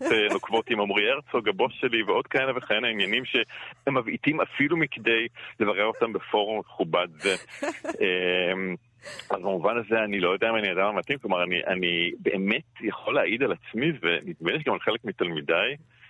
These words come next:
שההפך המהדהד הוא הנכון. כלומר, התלמידים נראה לי מצאו להם דרך, אה,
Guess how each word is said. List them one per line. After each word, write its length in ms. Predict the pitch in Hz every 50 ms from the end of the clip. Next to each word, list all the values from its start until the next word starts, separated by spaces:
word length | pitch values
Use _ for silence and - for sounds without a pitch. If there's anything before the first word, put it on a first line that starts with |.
| - _ _
שההפך 640 | - - - - 92 85 80 87 123 - - 156 -
המהדהד 480 | 101 92 92 87 82 80 101 127 143 127
הוא 100 | 117 101
הנכון. 380 | 85 80 - - - 151 143 120
כלומר, 180 | - 90 85
התלמידים 360 | 82 - 87 85 82 78 147
נראה 160 | 185 170 151 170
לי 80 | 170
מצאו 300 | 156 135 131 - - 135
להם 220 | 135 135 127 123 117
דרך, 440 | 110 120 120 127 123 - - -
אה, 400 | 123 120 117 113 110 110 110 104